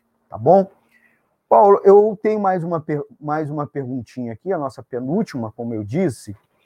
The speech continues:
que é... é, talvez seja uma pergunta mais importante. Dá pra dizer que houve algum prejuízo no combate à covid dezenove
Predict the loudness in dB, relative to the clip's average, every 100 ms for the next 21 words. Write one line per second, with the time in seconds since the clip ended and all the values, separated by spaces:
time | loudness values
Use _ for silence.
0 | _ _ _ 0 4 4 2 -2 _ _
1 | _ _ -10 -8 -2 2 6 6 6 4
2 | 2 _ _ _ _ -20 _ _ 0 0
3 | 0 0 0 2 0 -2 -4 -6 -2 -2
4 | -2 _ _ -12 -4 0 0 0 -4 -6
5 | -8 -10 -10 -14 _ _ _ -6 2 2
6 | 2 2 0 0 -2 -2 -2 -2 -6 _
7 | _ -20 _ 4 4 4 -2 -12 -4 0
8 | 2 0 -2 -2 -2 -6 -4 -2 -2 -4
9 | -4 -2 -4 -6 -14 -20 _ _ -6 2
10 | 4 2 2 0 2 2 2 0 -6 -8
11 | -8 -8 -8 -10 -10 -8 -6 -8 -8